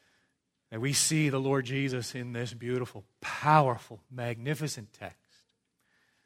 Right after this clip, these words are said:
We're filled with wonder as we ponder the significance of the incarnation. In him,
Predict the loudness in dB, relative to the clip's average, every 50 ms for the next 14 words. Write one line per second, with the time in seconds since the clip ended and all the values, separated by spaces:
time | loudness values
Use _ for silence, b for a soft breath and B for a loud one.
0 | _ _ _ _ _ _ _ _ _ -18 -14 -10 -8 -6 -6 0 6 10 12 12
1 | 12 12 12 10 6 4 2 0 -2 -6 -6 -2 2 2 2 2 2 0 -2 -2
2 | -2 -2 -4 -4 -6 -12 -16 -20 _ _ _ _ _ _ _ _ _ _ _ _
3 | _ _ _ _ _ _ _ _ _ _ -18 -12 -10 -8 -10 -10 -8 0 8 12
4 | 12 12 12 12 10 6 4 2 2 0 -2 -4 -4 -6 -4 -4 -4 -4 -6 -10
5 | -10 -10 -10 -10 -10 -10 -8 -8 -8 -8 -10 -10 -10 -8 -8 -6 -6 -8 -8 -8
6 | -10 -12 -14 -16 -18 -20 _ _ _ _ _ _ _ _ -4 -2 -2 -2 -2 -4
7 | -4 -4 -4 -6